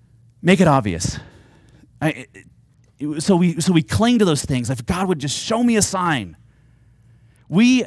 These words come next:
in our hearts, we want to be led like that. We want God just to tell us what to do. But he doesn't do that.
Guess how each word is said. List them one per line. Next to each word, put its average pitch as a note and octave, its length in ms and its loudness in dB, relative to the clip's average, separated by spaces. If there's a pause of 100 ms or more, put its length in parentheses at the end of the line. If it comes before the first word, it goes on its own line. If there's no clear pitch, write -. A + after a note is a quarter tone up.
in F#3 140 0
our G#3 100 0
hearts, G3+ 220 -2
we F#3 80 2
want F#3 340 -2
to G#3+ 80 -4
be F3+ 120 0
led F#3+ 260 0
like D#3 220 -2
that. E2 360 -8 (840)
We F#3 100 4
want G3+ 340 2
God G3+ 300 2
just E3+ 180 -2
to D3+ 60 0
tell - 400 -2
us A3+ 200 -2
what F#3+ 180 0
to E3+ 100 -2
do. F#2 360 -4 (1900)
But D#3+ 60 2
he F#3+ 40 2
doesn't F3 260 0
do A2 120 -4
that. D2+ 220 -8